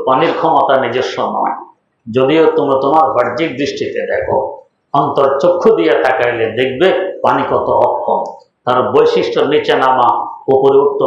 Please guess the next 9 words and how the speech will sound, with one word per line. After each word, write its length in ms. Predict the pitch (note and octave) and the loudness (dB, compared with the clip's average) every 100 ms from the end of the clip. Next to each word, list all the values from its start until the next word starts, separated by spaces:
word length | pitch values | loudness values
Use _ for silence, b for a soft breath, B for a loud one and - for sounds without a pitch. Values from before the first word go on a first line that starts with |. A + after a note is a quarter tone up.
| A2+ | 0
বাধ্য, 220 | A2 G#2+ A2+ - - - - | -2 0 0 0 -4 -8 0
তার 140 | C3 - | 0 2
বৈশিষ্ট্য 480 | C#3 D#3+ F#3 - - D3+ | 2 2 2 0 2 2
শূন্য 200 | - D#3 C#3 - | 2 0 2 0
থেকে 160 | D#3+ D#3+ C#3 | 0 0 -2
নিচে 180 | C3 B2 A#2+ | -2 -2 2
পড়ে 200 | D#3+ D#3+ C#3 | 2 4 2
যাওয়া, 220 | G#2+ - - - - A2 | 2 2 0 -4 -8 -2
বেঁচে 240 | C3+ C#3 | 0 2